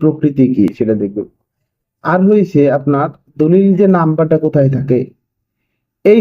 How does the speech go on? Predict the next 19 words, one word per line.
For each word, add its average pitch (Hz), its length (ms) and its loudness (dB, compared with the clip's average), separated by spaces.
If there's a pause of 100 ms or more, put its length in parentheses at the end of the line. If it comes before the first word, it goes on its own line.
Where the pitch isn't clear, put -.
(120)
দলিলের 208 440 4
উপরে 196 280 2 (140)
এই 170 100 4
যে 180 180 4
ডান 156 140 0 (100)
পাশে 170 220 -2 (160)
এই 160 160 2
জায়গায় 175 260 0 (180)
দলিলের 156 380 0 (640)
নাম্বার 151 340 0
দেওয়া 123 200 -2
থাকবে। 104 200 -4 (1080)
ঠিক 220 160 -2
আছে, - 120 -12 (240)
এটা 160 120 0
হচ্ছে 175 240 -2
দলিলের 185 340 2
নাম্বার, 233 200 0 (220)
দলিল, 160 260 0